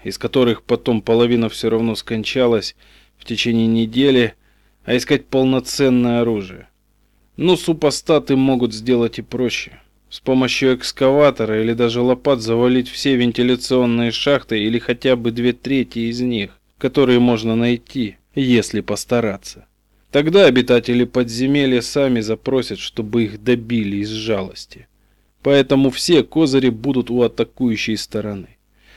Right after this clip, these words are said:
Они могут ставить условия и требовать от запертых в мышеловке кротов дани за право жить дальше. Майор держал в голове ещё один серьёзный фактор,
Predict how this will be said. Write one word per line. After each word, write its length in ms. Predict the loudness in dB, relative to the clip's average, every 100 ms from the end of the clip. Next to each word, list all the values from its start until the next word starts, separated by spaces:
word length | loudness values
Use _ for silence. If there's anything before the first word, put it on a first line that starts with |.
| _ -2
Они 200 | 2 4
могут 300 | 4 4 2
ставить 400 | 4 4 4 0
условия 500 | -2 2 2 4 4
и 60 |
требовать 540 | 2 2 2 2 0 0
от 200 | -6 -6
запертых 720 | -2 0 0 -2 -4 -4 -2
в 60 | -2
мышеловке 760 | 0 0 0 2 0 -4 -12
кротов 800 | -4 0 0 0 0 0 0 -10 _ _ _
дани 460 | -6 2 4 4 2
за 180 | 0 -4
право 480 | 0 2 2 0
жить 340 | -4 -6 -10 -6
дальше. 580 | -4 -4 -8 -14 -18 -20 _ _ _ _ _ _ _ _ 2
Майор 300 | 6 6 6
держал 420 | 4 4 4 2
в 100 | 2
голове 360 | 4 4 4 2
ещё 440 | 0 -2 4 4
один 240 | 4 0
серьёзный 560 | -4 -2 0 0 0 -4
фактор, 560 | -2 0 0 -2 -6